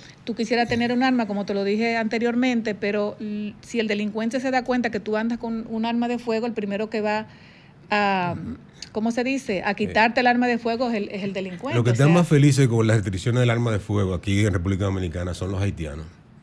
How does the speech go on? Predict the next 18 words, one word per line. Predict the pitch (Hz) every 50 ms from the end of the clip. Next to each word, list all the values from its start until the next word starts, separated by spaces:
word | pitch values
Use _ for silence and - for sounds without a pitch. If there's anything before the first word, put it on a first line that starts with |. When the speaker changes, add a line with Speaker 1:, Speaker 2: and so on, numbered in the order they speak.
| - - -
Speaker 2:
Ellos | 90 101 110
están | 107 98 120 110
felices | 95 - 110 92 98 123 127 - 127 107
que | 104
los | 95 92
dominicanos | 87 87 87 87 87 80 71 - 95 98 98 92
tengamos | 85 87 82 80 85 87 98 95 90
una | 95 98 98 95
gran | 90 95 110 127 135 147 151 143 - - - - -
imposibilidad | 104 98 90 90 104 98 - 104 92 92 90 87 87 95 107 120
de | 131 117
tener | 98 104 101 101 95 101
armas | 110 113 117 110 110 104
para | - 90 92 87
defendernos. | 82 78 - 76 73 69 71 71 73 78 - - -
Ellos | 98 110 120 113
están, | - - 120 120 123 120 120 - - - - - - - - - - - - - - - - - - - - - 87 82 -
eh, | - 101 104